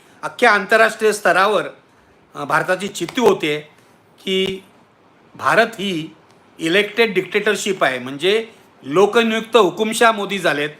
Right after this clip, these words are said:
असं म्हटलं जातंय. त्या प्रश्नाचं उत्तर द्यावं असं मोदींना वाटत नाही. ते असं म्हणतात, "इतके, इथले, इथे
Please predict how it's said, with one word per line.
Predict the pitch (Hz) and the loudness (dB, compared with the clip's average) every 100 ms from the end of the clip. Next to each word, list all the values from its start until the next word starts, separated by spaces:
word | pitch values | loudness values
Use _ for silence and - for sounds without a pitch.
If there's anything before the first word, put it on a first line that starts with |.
| _ - | _ -12
असं | 185 233 | -4 -2
म्हटलं | 202 180 | 0 -2
जातंय. | 156 139 143 139 - _ _ - | -2 -4 -6 -12 -16 _ _ 0
त्या | 202 | 0
प्रश्नाचं | 214 202 - 196 190 | 0 -4 -4 -2 0
उत्तर | 175 202 | 0 -2
द्यावं | 185 175 175 | 2 2 2
असं | 170 | -2
मोदींना | 165 151 156 151 147 | -6 -6 -2 -2 -2
वाटत | 139 185 202 | -6 -8 -10
नाही. | 220 226 226 - _ - | -8 -8 -10 -20 _ -4
ते | |
असं | 208 214 | -2 -2
म्हणतात, | 208 208 | 0 0
"इतके, | 190 - 247 214 | -2 -4 -6 -6
इथले, | 190 202 | -14 -8
इथे | 220 196 214 226 | -8 -6 -2 -4